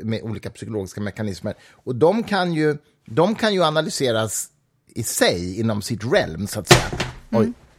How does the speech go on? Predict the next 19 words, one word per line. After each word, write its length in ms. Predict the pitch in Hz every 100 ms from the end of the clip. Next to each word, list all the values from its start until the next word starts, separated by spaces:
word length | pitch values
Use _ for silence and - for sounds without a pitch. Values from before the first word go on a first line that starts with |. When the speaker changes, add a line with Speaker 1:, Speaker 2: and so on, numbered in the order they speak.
| -
Speaker 1:
det 120 | 110
var 120 | 120
jag 160 | 123 117
som 120 | 131
tappade 360 | 131 127 131 117
mobiltelefonen. 800 | 123 131 - 113 120 170 208 208 143
Det 60 |
gör 200 | 143 147 160
inget. 300 | 165 165 - -
<clears throat> 180 | - 143 - - - - _ _ _ _ _ _ _ - - _ - - -
Men 300 | 160 175 165
det 60 | 170
är 40 |
ju 60 | 175
också 420 | 170 165 - 220
så 300 | 185 123 104 -
att 380 | 117 113 - - - - - - -
om 120 | 156
man 240 | 160 127